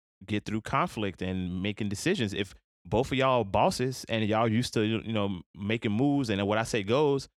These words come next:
and y'all think y'all have the best vision in, in, in leadership?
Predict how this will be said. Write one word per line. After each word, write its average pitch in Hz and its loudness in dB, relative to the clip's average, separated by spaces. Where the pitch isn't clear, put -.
and 101 -4
y'all 104 0
think 110 -2
y'all 104 2
have 107 -2
the 98 -4
best 104 -2
vision 107 -4
in, 101 -2
in, 95 -6
in 101 -4
leadership? 127 -2